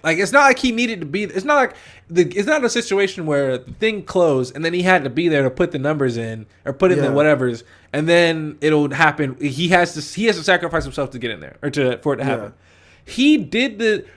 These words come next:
Speaker 1: he pressed the shit, the doors closed, and then it happened. The nigga coulda got out. Like, I don't get it. Like, I don't,
Speaker 2: But
Speaker 1: I
Speaker 2: I guess
Speaker 1: don't
Speaker 2: maybe, I guess maybe he figured that, like, Steppenwolf was gonna kill him anyway. <laughs> So, like, it was
Speaker 1: But,
Speaker 2: either
Speaker 1: like,
Speaker 2: that or, like,
Speaker 1: he just
Speaker 2: axe
Speaker 1: gonna
Speaker 2: to the chest.
Speaker 1: give him s-, uh,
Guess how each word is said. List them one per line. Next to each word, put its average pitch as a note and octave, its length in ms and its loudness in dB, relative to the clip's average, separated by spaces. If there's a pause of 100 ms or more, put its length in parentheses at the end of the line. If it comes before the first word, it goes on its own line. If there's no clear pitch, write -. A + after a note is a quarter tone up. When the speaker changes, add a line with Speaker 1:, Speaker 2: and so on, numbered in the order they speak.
(100)
Speaker 1:
he C#4 440 0 (300)
pressed C4+ 320 0
the G#3 80 0
shit, D3 420 -2 (280)
the G3 80 6
doors A3 440 6
closed, E3+ 680 2 (100)
and E3+ 240 0
then F3+ 140 6
it D#3 100 2
happened. A#2+ 420 -2 (540)
The C#4+ 100 0
nigga E4+ 240 6
coulda E4 180 2
got E4 220 10
out. F4 340 8
Like, G3 140 4
I B3 80 10
don't C#4 160 4
get C#4+ 160 0
it. - 160 -4
Like, E3 120 2
I G3+ 120 8
don't, G#3 280 2
Speaker 2:
But F#3+ 80 2
Speaker 1:
I A3 60 8
Speaker 2:
I G#3+ 40 6
guess C4+ 200 6
Speaker 1:
don't C#4 160 2
Speaker 2:
maybe, A3 120 -6
I G3 80 2
guess B3 160 2
maybe B3+ 280 2
he A3+ 140 4
figured G#3+ 420 -4
that, E3 140 -2
like, D3+ 120 -4
Steppenwolf G3+ 280 -2
was F3 100 -8
gonna E3 160 4
kill G#3 240 4
him E3 140 2
anyway. D3+ 480 2
<laughs> - 60 -20
So, E3+ 360 4
like, D#3 240 2
it E3 40 -2
was - 60 4
Speaker 1:
But, E4+ 160 10
Speaker 2:
either - 0 -
Speaker 1:
like, D4 260 8
Speaker 2:
that F3 280 6
or, E3 80 2
like, D#3+ 160 4
Speaker 1:
he D4 60 8
just D4 200 6
Speaker 2:
axe F3 140 6
Speaker 1:
gonna A3+ 160 4
Speaker 2:
to F#3+ 60 4
the D#3 100 4
chest. E3+ 280 4
Speaker 1:
give G3 160 10
him B3 160 8
s-, - 140 0
uh, - 360 -6